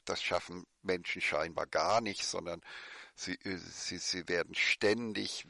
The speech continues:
weiter Gehirn gewaschen und ständig kommen neue vorteilbringende Irrtümer in die Gehirne der Menschen rein und so weiter, ja. Und, äh,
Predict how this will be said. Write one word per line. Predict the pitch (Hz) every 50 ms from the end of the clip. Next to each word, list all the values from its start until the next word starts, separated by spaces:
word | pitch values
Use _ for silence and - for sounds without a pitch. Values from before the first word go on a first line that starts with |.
| 85 -
weiter | - 90 95 101 - - 98
Gehirn | - 98 92 85 95 95 95 98 95
gewaschen | 87 92 80 - 80 78 - - 87 85 85
und | 82 82 82 80 82 82 - - - - - - - - - -
ständig | - - - - - 95 98 101 98 98 95 - -
kommen | - - 90 85 92 90 87
neue | 87 92 92 95 95 95
vorteilbringende | - - 78 78 82 - - 82 82 - - 87 82 82 82 80 82 -
Irrtümer | - 98 95 87 - - - 95 92 87 87 87 82 - - - - - -
in | - 127 135 147 135
die | 113 101
Gehirne | 92 104 90 95 95 98 98 95 92 87
der | 90 87
Menschen | 82 82 82 85 85 85 - - 78 78
rein | 76 76 73 76 78 80 82 82 82 80 80
und | - 82 82 78 76
so | - 82 78 78
weiter, | - - - - - - 82 85 82
ja. | 76 73 82 95 92
Und, | - - - - - - - -
äh, | - - 80 82 82